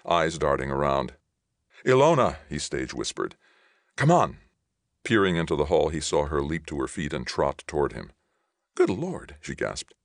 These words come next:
"Was all of that you?" All of it that counted,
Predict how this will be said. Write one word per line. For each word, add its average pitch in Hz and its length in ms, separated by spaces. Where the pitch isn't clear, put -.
"Was 160 180
all 185 140
of 175 100
that 131 160
you?" 110 320
All 92 180
of 73 80
it 73 100
that 73 140
counted, 90 460